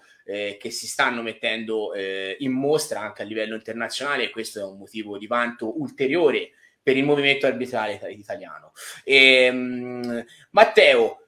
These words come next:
cosa, cosa vorresti, cosa cercheresti di, eh, trasmettere a questi nuovi arbitri e che cosa ti aspetti da loro? Hai dei consigli particolari da dare ai,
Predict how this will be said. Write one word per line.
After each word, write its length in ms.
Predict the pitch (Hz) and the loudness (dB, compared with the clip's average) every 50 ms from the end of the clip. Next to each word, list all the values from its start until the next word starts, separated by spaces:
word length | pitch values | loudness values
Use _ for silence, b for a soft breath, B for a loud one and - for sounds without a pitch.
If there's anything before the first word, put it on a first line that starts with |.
| _ _ | _ _
cosa, 880 | - 180 202 214 - - 240 226 220 214 214 208 208 202 196 196 190 190 185 175 170 170 - _ _ _ _ _ _ _ _ _ _ _ | 6 8 8 8 8 8 6 8 8 8 6 6 6 6 4 4 2 -2 -6 -10 -12 -12 -14 _ _ _ _ _ _ _ _ _ _ _
cosa 300 | - 208 208 208 - 226 | 2 2 2 4 4 4
vorresti, 1200 | 220 220 214 208 196 208 214 202 196 - - - 196 185 185 175 170 175 170 - 156 151 143 135 _ _ _ _ _ _ _ | 4 4 4 4 4 4 2 2 0 -4 -8 -8 -6 -6 -6 -6 -8 -10 -14 -18 -20 -20 -20 -20 _ _ _ _ _ _ _
cosa 220 | - 214 202 233 | -6 -2 -2 -2
cercheresti 1120 | 220 - - 226 202 175 - - - 202 196 190 175 165 - - - 175 151 143 143 135 | -2 2 4 4 4 2 0 0 0 2 2 2 0 -2 -4 -6 -6 -6 -6 -6 -6 -8
di, 280 | 131 143 147 147 151 - | -6 -6 -4 -4 -4 -4
eh, 640 | 131 131 131 127 127 123 123 123 123 123 120 117 - | -2 -2 -2 -2 -2 -2 -2 -4 -4 -4 -6 -6 -2
trasmettere 880 | - 151 143 - 143 151 170 160 147 - - - 131 117 110 101 - - | -2 -2 -2 -2 -2 0 0 0 -2 -4 -4 -4 -4 -4 -4 -8 -10 -16
a 80 | - - | -20 -18
questi 680 | - - 117 110 - - 120 113 113 110 110 110 110 104 | -14 -12 -12 -12 -12 -10 -8 -6 -4 -4 -4 -4 -6 -6
nuovi 640 | 117 117 113 113 110 117 113 110 110 110 110 110 107 | -6 -6 -6 -6 -4 -6 -4 -4 -2 -2 -2 -2 -2
arbitri 440 | 120 131 151 160 156 175 156 156 - | -2 -2 -2 -2 -2 -4 -4 -4 -4
e 40 | |
che 140 | - - 131 - | -6 -6 -6 -4
cosa 260 | - 131 135 151 135 | -4 -2 0 0 -2
ti 80 | 139 | -2
aspetti 480 | 135 127 - - 208 190 - - - 127 | -4 -6 0 4 4 4 4 4 -4 -8
da 100 | 110 110 | -8 -8
loro? 420 | 107 107 104 98 95 92 92 - _ _ _ _ _ - | -8 -8 -10 -10 -10 -12 -14 -18 _ _ _ _ _ -2
Hai 200 | - 147 170 165 | 2 2 2 2
dei 120 | 156 139 | 2 0
consigli 540 | 139 135 127 120 - - 208 208 175 156 135 | 0 -2 -4 -4 -4 -4 -4 -4 -4 -6 -4
particolari 580 | 131 123 120 120 - 120 113 110 113 110 107 104 | -2 -4 -4 -4 -8 -8 -8 -6 -6 -6 -8 -8
da 120 | 104 104 | -10 -12
dare 280 | 101 104 104 104 101 101 | -12 -12 -12 -10 -10 -10
ai, 120 | 98 92 | -10 -8